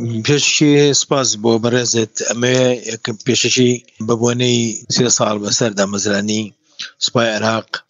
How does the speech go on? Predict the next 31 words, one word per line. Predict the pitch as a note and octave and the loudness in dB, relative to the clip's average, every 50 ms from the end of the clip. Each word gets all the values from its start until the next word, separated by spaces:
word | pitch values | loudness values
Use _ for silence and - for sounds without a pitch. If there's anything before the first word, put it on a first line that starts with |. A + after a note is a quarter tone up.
| _ - - - A2+ | _ -12 -6 -4 -2
لێرەوە | A2+ A#2 B2 A#2+ A2+ A2+ A2+ A2 A2 A2 A2 G#2 | 0 2 2 2 0 0 2 2 2 2 2 0
پیرۆزبایەکی | - - A#2 G#2+ G#2+ G#2+ - G2+ G#2+ G#2 G#2+ G#2+ - - A2 F#2+ | 0 0 0 2 2 0 0 0 0 2 0 0 0 -2 -2 0
گەرم | A2 A2 G#2+ G#2+ G#2 G#2+ G#2+ G2 _ _ | -2 -2 -2 -4 -6 -8 -10 -12 _ _
لەسەر | - A2 G#2+ - - A#2 G#2 | -6 -4 -2 0 0 -2 -2
جەم | G2 G2+ A2+ G#2+ G#2+ G#2+ | -2 -2 -2 0 0 0
ئەفسەران | G#2+ A2 - - - A#2 G#2 A2 A2+ A2+ A2 G#2+ G#2 | -2 0 0 0 0 0 0 0 0 -2 -2 -4 -4
و | G#2 G2+ G#2 G2+ G#2 A2 - _ _ C3+ - B2+ | -4 -4 -4 -4 -6 -8 -10 _ _ -10 -6 -4
سەربازانی | A#2+ - - B2+ G#2+ G2+ G2 A2 A2 G#2 A#2+ A#2 A2 A2 G#2+ G#2 G#2 - | -2 0 0 0 -2 -2 -2 -2 0 0 0 0 0 -2 -2 -2 -2 -2
سوپای | - B2+ A2+ G#2 G2+ | 0 0 0 0 0
عێراق | G#2 A2 G#2+ F#2 | 0 -2 -2 -2
ئەکەم. | F#2+ F#2+ - A2 G2 G2+ G2 F2+ _ | -6 -6 -6 -4 -4 -6 -8 -6 _
و | A2 A2 A#2+ B2+ | -2 0 2 2
ئێمەش | B2 C#3+ D3+ C#3+ C3 B2+ B2 - | 2 2 0 2 2 0 0 0
خۆمان | - - C#3 B2 A#2+ A#2+ A#2+ A#2+ | -2 -2 -2 0 0 0 0 0
بە | A#2 A2+ | 0 0
بەشێک | A2 A#2+ C3+ - - A#2+ G#2 - _ - A#2 A2 A2 A2 A2 G#2+ G#2+ G#2+ | 0 0 -2 0 -2 -2 -4 -4 _ -2 -2 0 0 0 0 0 0 0
لە | A2 A2 G#2+ G#2+ G#2+ G#2+ | 0 0 0 0 0 -2
مەنزومەی | G#2+ G#2+ A2+ A2+ G#2 A2+ A2 A2 A2 G#2+ G#2 G2+ | -2 -2 -2 0 0 0 0 0 0 0 0 -2
دیفاعی | G#2+ - - A#2 G#2 G#2 G2+ G#2 | -2 -2 -2 -2 -2 -2 -2 -2
عێراقی | G2+ G2 G#2 G2+ - B2 A#2 | -2 -2 -2 -2 -2 -4 -2
دانین. | G2+ G2+ G2 G2 F#2+ F#2 F2+ E2 - _ _ _ _ _ _ - | 0 0 0 0 -2 -4 -6 -8 -12 _ _ _ _ _ _ -2
چونچە | - C3+ A#2+ - - B2+ A#2+ A#2 A2+ | -2 0 0 2 2 2 2 0 0
هەمیشە | G#2+ - B2+ A#2+ A#2 A#2 A2+ - - B2 A#2 A#2 A2+ A2 - _ _ - | -2 -4 -4 -2 0 0 0 0 0 0 0 0 0 -4 -8 _ _ -4
هێزی | - - A#2 A2 G#2+ A2 | -2 0 0 0 0 -2
پێشمەرگە | - - A#2 G#2+ G#2 G#2 G#2+ G#2 G2+ F#2+ G2+ A2+ G#2+ G#2 G#2 G#2 A2 _ _ _ _ _ - - - - _ _ | -2 0 -2 -2 -2 -2 -2 -2 -2 0 0 0 0 -2 -4 -6 -12 _ _ _ _ _ -20 -20 -20 -20 _ _
بەشداری | A#2 A2+ A#2+ A2 A2+ A2 G#2+ G#2+ A2 G#2+ | -2 -2 -2 0 0 0 0 0 -2 -2
کردووە | - B2 A2+ G#2 A2 G#2+ | -2 -4 0 0 0 0
لەگەڵ | G#2+ G#2+ G#2+ G#2+ | 2 0 0 0
سوپای | G#2 - - - A#2 A2 G#2+ G#2 | 0 0 0 0 0 0 0 0
عێراقا | G#2 A2 A#2+ A#2+ G#2+ - - A2 G#2+ G#2+ | 0 0 0 -2 -2 -4 -4 -2 -2 -2
و | G#2+ G#2+ | -2 0